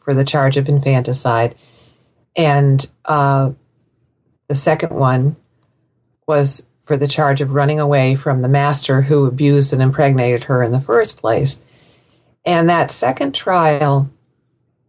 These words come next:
in the first trial, there was some sympathy for her case, and, and it worked out for her in the long run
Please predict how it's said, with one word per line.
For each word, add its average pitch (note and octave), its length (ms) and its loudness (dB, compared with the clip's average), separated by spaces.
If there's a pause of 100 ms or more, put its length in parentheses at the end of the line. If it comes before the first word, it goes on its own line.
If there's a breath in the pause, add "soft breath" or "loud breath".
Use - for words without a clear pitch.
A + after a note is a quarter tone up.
(880 loud breath)
in A#3 100 -4
the C4+ 80 0
first E4 280 0
trial, - 160 0
there F#3 100 2
was F#3 240 0
some A#3 140 -4
sympathy A#3+ 480 -4
for E3 160 -2
her E3+ 160 -6
case, F#3 400 -2
and, C#3 180 0
and D3 540 -2
it D#3+ 160 -4
worked F3+ 280 0
out F#3 400 -2
for C#3+ 260 0
her B2+ 260 0
in C#3+ 180 0
the C3+ 80 2
long C3+ 300 0
run C#3 360 0